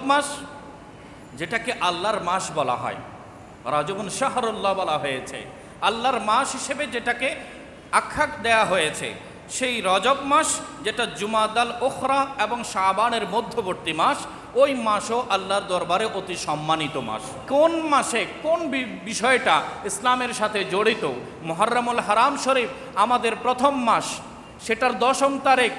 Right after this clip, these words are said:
পবিত্র আশুরার দিন, এবং সেটা সংশ্লিষ্ট ঘটনাগুলো আমরা চর্চা করব। সফর মাস, সেখানে শেষ বুধবারে আখেরি চাহার সোমবার একটি সেলিব্রেশনের দিন আছে। এর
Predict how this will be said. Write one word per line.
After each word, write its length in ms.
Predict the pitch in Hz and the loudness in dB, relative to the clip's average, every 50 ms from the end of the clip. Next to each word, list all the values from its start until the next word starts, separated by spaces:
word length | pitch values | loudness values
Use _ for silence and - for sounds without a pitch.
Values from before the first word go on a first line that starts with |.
| - - - - - | -10 -12 -12 -12 -4
পবিত্র 340 | 208 226 226 277 277 - 285 | -4 -2 -2 -2 -2 4 2
আশুরার 640 | 254 - 220 254 - - 277 294 285 285 277 262 214 | 4 6 6 4 4 4 0 4 4 6 4 4 2
দিন, 220 | 254 247 196 160 151 - - - - - - - - - | -2 -2 -2 -4 -10 -12 -14 -16 -18 -18 -20 -16 -4 0
এবং 280 | 190 214 262 254 247 | 0 0 2 0 -4
সেটা 340 | - - 247 240 - 262 247 | -2 -4 -6 -2 -2 -2 -2
সংশ্লিষ্ট 600 | - - 247 240 - - - 320 294 - - 294 | -2 -4 -6 -6 -6 -8 -6 -6 -6 -2 -2 -2
ঘটনাগুলো 600 | 247 220 208 226 226 247 269 285 277 277 285 277 | 0 2 0 0 0 0 0 0 0 2 2 2
আমরা 360 | 262 254 262 269 254 220 202 - - - - - - | 2 2 2 2 2 2 2 0 -4 -12 -12 -6 0
চর্চা 340 | 262 254 247 254 - 277 269 | 0 0 0 2 2 2 2
করব। 400 | - 269 247 220 196 180 175 139 120 - - - - - - | 4 2 0 0 0 -2 -4 -6 -6 -8 -14 -16 -16 -16 -10
সফর 480 | - - - 254 247 254 285 294 285 294 | -6 0 2 2 2 6 6 6 6 6
মাস, 360 | 285 269 254 240 220 - - - - - - - | 4 4 4 4 4 0 -6 -10 -12 -14 -12 -10
সেখানে 360 | - 247 262 254 277 269 269 | -2 -2 0 0 0 0 0
শেষ 300 | 254 - 247 262 254 - | -2 -2 -2 -2 -2 -2
বুধবারে 480 | 247 233 277 262 220 214 233 277 262 269 | -4 -6 -8 -8 -8 -2 0 2 2 4
আখেরি 360 | 202 226 240 233 269 262 269 262 | 4 4 4 2 0 -4 -4 -2
চাহার 320 | - 247 226 220 262 277 254 | 0 0 2 4 4 2 2
সোমবার 800 | - - 262 254 262 254 254 202 160 - - - - - - 214 | 0 -2 -4 -4 0 4 4 4 4 4 0 -8 -10 -10 -6 -6
একটি 220 | 233 - - 269 262 | -6 -6 -6 -6 -4
সেলিব্রেশনের 840 | - 254 247 247 240 233 285 285 294 277 - 254 254 254 240 196 180 | -2 0 0 0 0 4 4 4 4 4 2 -2 -2 -2 -4 -4 -2
দিন 160 | 254 277 285 | -2 -2 2
আছে। 400 | 269 247 233 233 - 214 180 156 - - - - - - | 2 2 2 0 0 -2 -2 -2 -2 -6 -14 -14 -10 0
এর 200 | 233 247 277 285 | 2 4 4 4